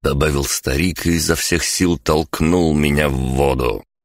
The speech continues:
Ноги поехали в разные стороны. Я быстро замахал руками, чтобы хоть как-то восстановить равновесие, но сделать это мне не удалось, и я размашисто плюхнулся в воду,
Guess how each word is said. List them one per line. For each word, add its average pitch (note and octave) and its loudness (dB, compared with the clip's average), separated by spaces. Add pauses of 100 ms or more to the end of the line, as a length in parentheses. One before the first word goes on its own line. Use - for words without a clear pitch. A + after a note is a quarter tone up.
(200)
Ноги D#2 0
поехали D#2 0
в C#2+ 0
разные D#2 0
стороны. C2 -2
Я D2 -2
быстро D#2 0
замахал D#2+ 2
руками, E2 2
чтобы D#2 -2
хоть - -2
как-то - -4
восстановить E2 0
равновесие, E2 2 (120)
но F#2 2
сделать F#2 0
это F#2 0
мне F2 2
не E2+ 2
удалось, D#2 0
и - -6
я C2+ 0
размашисто E2 0
плюхнулся C#2+ -2
в A#1+ -4
воду, F2+ 2